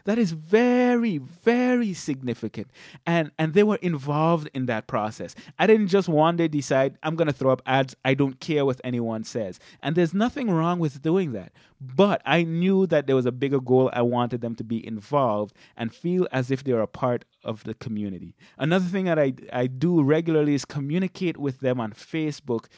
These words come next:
so that they know that I care. It's not just someone that's building a website to make money. It's someone that cares about their success. And by doing that, they feel more invested in the site. All right, so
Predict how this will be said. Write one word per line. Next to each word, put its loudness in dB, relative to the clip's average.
so -6
that -6
they 4
know 4
that 0
I 0
care. 0
It's -8
not -2
just 2
someone 0
that's -2
building 0
a 4
website 0
to -4
make -4
money. -6
It's -6
someone -4
that -8
cares -2
about 0
their 2
success. -2
And 0
by 4
doing 2
that, -6
they 0
feel -2
more 0
invested -8
in -8
the -12
site. -18
All 2
right, 0
so 0